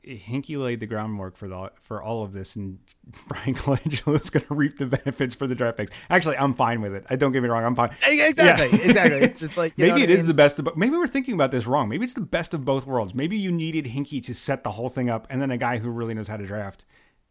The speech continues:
Speaker 2: I, I
Speaker 1: to
Speaker 2: think
Speaker 1: knock
Speaker 2: so.
Speaker 1: down the pins. Maybe that's
Speaker 2: To
Speaker 1: what
Speaker 2: knock
Speaker 1: it
Speaker 2: down
Speaker 1: really is.
Speaker 2: And you know what? And, and here's the thing too. I mean, look, when they brought in Brian, it was clear that, and, and this is one thing we always forget too.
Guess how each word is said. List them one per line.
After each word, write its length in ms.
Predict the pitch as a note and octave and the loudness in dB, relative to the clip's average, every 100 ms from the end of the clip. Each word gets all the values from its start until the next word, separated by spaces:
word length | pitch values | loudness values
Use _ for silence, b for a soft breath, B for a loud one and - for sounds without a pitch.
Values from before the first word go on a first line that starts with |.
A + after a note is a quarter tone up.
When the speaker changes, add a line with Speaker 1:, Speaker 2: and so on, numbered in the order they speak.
| _ | _
Speaker 2:
I, 80 | E3+ | 0
I 220 | F#3+ G#3 | 0 0
Speaker 1:
to 40 | D#3+ | 2
Speaker 2:
think 120 | D3+ | 6
Speaker 1:
knock 200 | C#3+ C#3+ | 6 6
Speaker 2:
so. 140 | C3+ | 6
Speaker 1:
down 220 | C3+ C3 B2 | 2 2 0
the 80 | |
pins. 420 | A2+ A2 F2 - - | -4 -8 -10 -12 -4
Maybe 180 | C#3+ F3 | 0 4
that's 180 | D#3+ - | 2 2
Speaker 2:
To 80 | F#3 | 2
Speaker 1:
what 40 | |
Speaker 2:
knock 160 | F#3 F#3+ | 2 2
Speaker 1:
it 60 | |
Speaker 2:
down 160 | G3+ G3+ | 0 -2
Speaker 1:
really 160 | G2 F#2+ | -6 -12
is. 80 | B B - | B B 2
Speaker 2:
And 180 | A#3+ A#3 | 4 6
you 80 | |
know 120 | A#3 A3 | 6 6
what? 200 | A#3 - | 6 4
And, 220 | F#3 F#3 - | 2 2 0
and 140 | E3+ | 2
here's 240 | D#3+ F#3+ - | 4 2 0
the 80 | |
thing 280 | D#3+ F#3+ D3+ | 0 0 0
too. 360 | - F3+ C#3 C3 | 2 4 4 4
I 60 | D3 | 2
mean, 320 | C#3+ C#3+ C#3 - | 2 2 -2 0
look, 280 | C#3 G2 - - _ _ _ | 2 2 -2 -20 _ _ _
when 100 | F3 | 0
they 80 | G#3+ | 2
brought 320 | F#3+ E3 D3 | 4 4 4
in 100 | C#3+ | 2
Brian, 580 | B2 A2 A2 A2+ B2 D#3 - _ _ _ _ _ _ _ _ - | 2 0 0 -2 -4 -6 -12 _ _ _ _ _ _ _ _ 2
it 80 | D3+ | 4
was 140 | C#3 | 4
clear 460 | - - E3+ D#3 D3 | 0 4 8 8 6
that, 360 | A#2+ G#2 A2+ _ _ _ _ - | 4 0 -4 _ _ _ _ -2
and, 420 | F#3 F3 F3 F#3 | 0 0 0 -2
and 140 | F3 | -2
this 60 | B3 | 0
is 80 | G#3+ | 4
one 160 | F#3 | 4
thing 100 | D#3 | 4
we 80 | C#3 | 4
always 240 | B2+ A2 - | 4 2 -2
forget 320 | B2+ C#3+ - | -4 -6 -4
too. 240 | E3 B2+ | -4 -4